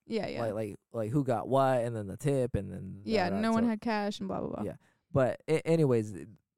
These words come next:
Speaker 2: Matt, Matt's Big Breakfast, good food as well, but
Speaker 1: Mm-hmm.
Speaker 2: stupid, uh, P O S system.
Speaker 1: <laughs>
Speaker 2: Um, Cocina Chihuahua's great P O S system. Hopefully
Speaker 1: Yeah.
Speaker 2: that's the future, and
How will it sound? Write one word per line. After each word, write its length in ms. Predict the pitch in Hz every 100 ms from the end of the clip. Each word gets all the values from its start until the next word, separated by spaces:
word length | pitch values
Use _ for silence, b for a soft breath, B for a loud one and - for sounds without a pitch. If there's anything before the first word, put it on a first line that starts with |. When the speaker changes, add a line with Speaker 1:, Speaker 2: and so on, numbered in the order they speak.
| _ _ _ _ _ -
Speaker 2:
Matt, 220 | 160 165 139 -
Matt's 240 | 123 123
Big 140 | - 120
Breakfast, 380 | 110 104 110 -
good 160 | 120
food 180 | - 120
as 180 | - 104
well, 340 | 101 101 113 - _ -
but 120 | -
Speaker 1:
Mm-hmm. 80 | 247
Speaker 2:
stupid, 800 | - - - 139 - 110 92 -
uh, 460 | - 98 92 87 80 58 - _ _
P 140 | 143 117
O 80 |
S 160 | 95 95
system. 360 | - - - - _ -
Speaker 1:
<laughs> 400 | 262 - - 262
Speaker 2:
Um, 680 | 208 - - 95 92 87 64 _ _ -
Cocina 340 | 117 131 123
Chihuahua's 480 | 113 139 135 131 127 - - _
great 320 | - 107 104 -
P 140 | - 98
O 80 |
S 160 | 80 98
system. 260 | - - 110
Hopefully 300 | 120 - 120
Speaker 1:
Yeah. 40 |
Speaker 2:
that's 260 | 110 104 -
the 100 | 110
future, 340 | 160 175 170
and 360 | - 139 127